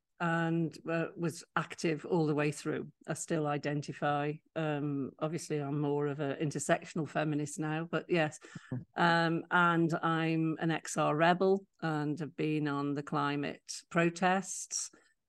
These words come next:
Speaker 1: um, and support locally the work that we're doing. For me, the whole issue for me and for many other activists is burnout
Speaker 2: Yeah.
Speaker 1: and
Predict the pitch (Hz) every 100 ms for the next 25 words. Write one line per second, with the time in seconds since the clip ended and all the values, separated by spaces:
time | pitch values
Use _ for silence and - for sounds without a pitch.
0 | - 151 165 160 160 160 160 156 - 156
1 | 139 - - 151 - 170 175 180 175 170
2 | 170 151 156 147 - - 165 - 160 160
3 | 160 160 170 _ _ - - _ _ _
4 | _ - - - 220 226 240 247 202 165
5 | 196 - _ _ _ _ - 156 196 -
6 | 233 240 247 240 - 220 208 208 196 196
7 | 202 196 202 208 - _ - 185 185 175
8 | 170 175 196 233 202 170 151 143 139 -
9 | 139 151 143 - 190 180 160 185 220 277
10 | 180 - - - - _ - - _ _
11 | - 170 170 170 170